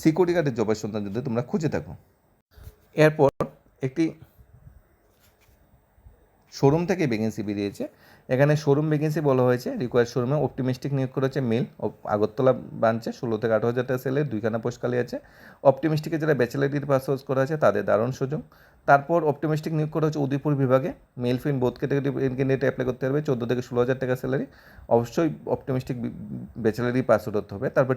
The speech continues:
টেলিকলার নিয়োগ করা হচ্ছে ফিমেল, আগরতলার জন্য দশ থেকে বারো হাজার টাকা স্যালারি, গ্র্যাজুয়েশন ডিসিএ থাকতে হবে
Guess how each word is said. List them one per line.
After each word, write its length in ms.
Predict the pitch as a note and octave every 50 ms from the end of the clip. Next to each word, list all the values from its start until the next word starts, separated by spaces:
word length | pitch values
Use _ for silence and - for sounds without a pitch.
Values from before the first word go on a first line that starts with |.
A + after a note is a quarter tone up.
| -
টেলিকলার 400 | D3+ C#3+ D3 D3+ D#3 E3 D#3+ D#3 D3+
নিয়োগ 120 | D3+ D3 D3+
করা 120 | D3+ C#3+ C#3+
হচ্ছে 160 | C#3+ C#3 E3 E3 D#3+ -
ফিমেল, 260 | - A#2+ B2+ C#3+ B3+ - D3
আগরতলার 400 | G#2+ A2 A2 - B2 A#2+ A#2+ A#2 B2+
জন্য 120 | B2+ D3 F#3 D#3 A#2
দশ 80 | G#2+ - -
থেকে 120 | A2 A2 A2
বারো 100 | G#2+ G#2+ G#2+
হাজার 160 | G#2+ A#2+ G#2
টাকা 120 | - A#2+ A2+
স্যালারি, 240 | - B2+ B2+ C3+ D3+ C4+ - - - - - _ _ -
গ্র্যাজুয়েশন 440 | A2+ A#2+ A#2 B2 D3 C#3 - E3 E3 E3+
ডিসিএ 240 | C3 A2+ - - A#2 -
থাকতে 200 | B2 A2+ - - C#3
হবে 120 | C3 -